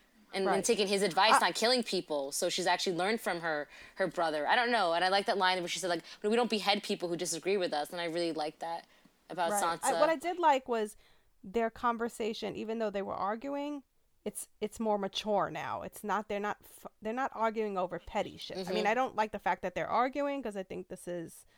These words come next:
Speaker 2: this is pointless, but I like the fact that it is more mature and, and you're seeing the difference in, in the sisters from what they used to be.
Speaker 1: Yeah.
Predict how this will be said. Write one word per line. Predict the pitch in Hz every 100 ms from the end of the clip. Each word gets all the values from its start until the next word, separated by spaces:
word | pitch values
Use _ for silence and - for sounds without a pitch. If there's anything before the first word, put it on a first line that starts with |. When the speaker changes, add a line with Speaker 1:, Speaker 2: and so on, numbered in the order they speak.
| _ _ _ -
Speaker 2:
this | 185 185
is | -
pointless, | - 220 233 262 -
but | 214
I | 190
like | 190 202
the | 208
fact | - 196 -
that | 190
it | 185 208
is | 208
more | 214 185
mature | 185 - 185 180 170
and, | 170 -
and | 185 185
you're | 190
seeing | - 226 208 185 180 175 175
the |
difference | 170 175 - 151 165 165
in, | 165 165 - _ _ -
in | 185
the | 170
sisters | - 160 - - 165 - - _ _ -
from | 180 175
what | 160 -
they | 160
used | 156 - -
to |
be. | - - 175
Speaker 1:
Yeah. | 185 113